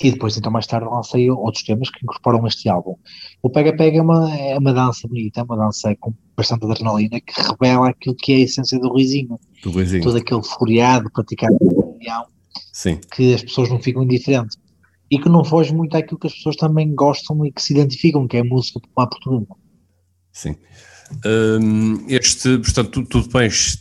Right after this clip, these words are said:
Speaker 2: tens depois o Bate com o Pé no Chão, eh, não sei se foi o segundo tema que depois lanças-, lançaste.
Speaker 1: Não, não, não,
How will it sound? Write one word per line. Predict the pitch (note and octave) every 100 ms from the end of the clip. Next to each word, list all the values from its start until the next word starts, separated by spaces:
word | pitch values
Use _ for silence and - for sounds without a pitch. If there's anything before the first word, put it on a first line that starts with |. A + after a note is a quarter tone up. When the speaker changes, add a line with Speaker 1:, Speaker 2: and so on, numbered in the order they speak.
| -
Speaker 2:
tens | A2+ -
depois | - A2 G2+
o | A2+ G#2
Bate | G2 A2 A2 - G2+
com | - G2+
o |
Pé | G#2 G2
no | F#2+
Chão, | - A#2 C#3+ D3+ - -
eh, | E2+
não | G2
sei | F#2+ G2
se |
foi | - G2 - G#2
o |
segundo | G2 - F#2+
tema | G2+ G#2 A#2+
que | - F#2 -
depois | - - F2
lanças-, | F#2 - G2 F#2 -
lançaste. | F2+ E2+ F#2 G2+ - D3+ - _ _ _ _ _
Speaker 1:
Não, | - - - - _ -
não, | - -
não, | D#3+ E3+ -